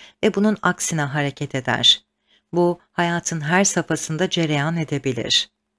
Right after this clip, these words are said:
Birçok insan evrimine uymayan meslek seçtiğinden dolayı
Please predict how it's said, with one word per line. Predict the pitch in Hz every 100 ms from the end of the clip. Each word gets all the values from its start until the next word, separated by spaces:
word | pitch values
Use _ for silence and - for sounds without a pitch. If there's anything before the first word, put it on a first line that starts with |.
| _ _ _
Birçok | 233 233 208 190
insan | 180 165 175 160 175 -
evrimine | 190 190 202 202
uymayan | - 214 208 185 165
meslek | 160 160 - 156
seçtiğinden | - 156 - - 160 151 151 147
dolayı | 151 147 147 165